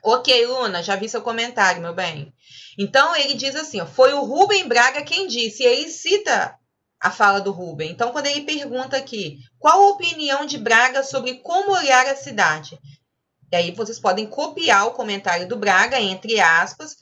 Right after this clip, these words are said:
vale a pena sair pela primeira vez pelas ruas de uma cidade, ok?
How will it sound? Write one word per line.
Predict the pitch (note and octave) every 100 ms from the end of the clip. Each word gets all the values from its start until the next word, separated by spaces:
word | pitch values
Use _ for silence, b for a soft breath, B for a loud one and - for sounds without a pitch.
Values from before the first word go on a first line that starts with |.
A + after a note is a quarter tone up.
| _ -
vale | F#3+ G3
a | F#3
pena | F3+ B3+ C#4 D#4 D#4 D#4
sair | D#4 C4 A3 A#3
pela | A#3 A3+ G#3
primeira | G#3 G#3+ D4 E4
vez | G#3+ A3+ A#3 A#3+
pelas | - G#3+ G#3+
ruas | G#3 G#3+ G#3+
de |
uma | G#3 G3+
cidade, | G3+ - G3 G#3 A3 - - - _ _ _ _ _
ok? | - D#3 - A3 C4+ D4+